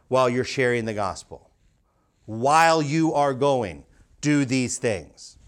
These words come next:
okay? These two are connected with one another. We are created beings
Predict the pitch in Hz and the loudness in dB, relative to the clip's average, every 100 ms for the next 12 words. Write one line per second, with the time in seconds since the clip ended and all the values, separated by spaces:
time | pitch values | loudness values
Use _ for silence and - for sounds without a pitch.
0 | _ - 110 117 180 - _ _ _ _ | _ -6 -2 -2 -6 -14 _ _ _ _
1 | _ _ _ _ _ _ _ _ _ 160 | _ _ _ _ _ _ _ _ _ -2
2 | 190 185 196 202 160 151 - 139 123 160 | 0 -2 0 2 2 0 -2 -4 0 0
3 | 214 - 139 104 120 - 107 101 95 76 | 0 0 -2 -2 -6 -4 -6 -4 -6 -8
4 | 67 _ - _ _ _ _ _ _ _ | -16 _ -20 _ _ _ _ _ _ _
5 | 123 180 196 160 - - 135 135 196 226 | -2 2 4 4 2 -4 -2 0 0 0
6 | 208 135 175 123 92 104 156 - | -2 0 -2 -2 -4 -8 -10 -14